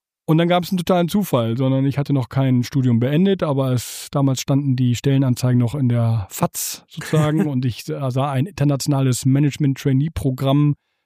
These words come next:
Speaker 1: der Firma Stork, also Süßware, also
Speaker 2: Mhm.
Speaker 1: f-, passte wie die Faust aufs Auge zu meinem Sport. Und, äh, da fand ich das aber spannend, dass es so vielseitige Ausbildung war, von Vertrieb über Marketing, internationaler Entsendung und so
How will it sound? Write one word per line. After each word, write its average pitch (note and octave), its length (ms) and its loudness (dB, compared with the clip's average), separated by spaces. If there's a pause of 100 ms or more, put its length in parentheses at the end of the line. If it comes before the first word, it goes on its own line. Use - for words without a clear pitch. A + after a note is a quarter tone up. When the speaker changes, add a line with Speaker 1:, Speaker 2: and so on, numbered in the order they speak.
Speaker 1:
der B2+ 100 2
Firma B2 280 2
Stork, D#3 420 2
also A#2+ 160 4
Süßware, D#3 680 2 (200)
also C3 280 -10
Speaker 2:
Mhm. D3+ 180 -18 (220)
Speaker 1:
f-, - 220 -20
passte C3+ 280 -2
wie B2 80 0
die B2+ 80 -2
Faust C#3 300 -2
aufs C3 160 -4
Auge C#3 260 0
zu C3+ 120 -2
meinem B2 180 0
Sport. D3 360 -2 (100)
Und, D#3 400 2
äh, D3 680 2
da D#3 180 0
fand F#3 200 0
ich D#3+ 60 0
das E3+ 140 0
aber D#3+ 180 2
spannend, E3+ 260 0
dass D3+ 140 0
es C#3 80 -6
so D3+ 100 0
vielseitige D3 560 0
Ausbildung E3+ 400 0
war, C#3+ 140 2
von B2+ 160 -2
Vertrieb E3 560 -2
über C3 480 -2
Marketing, D3+ 600 -2
internationaler C#3 1040 0
Entsendung D#3 640 2
und C#3 140 0
so C#3 220 -2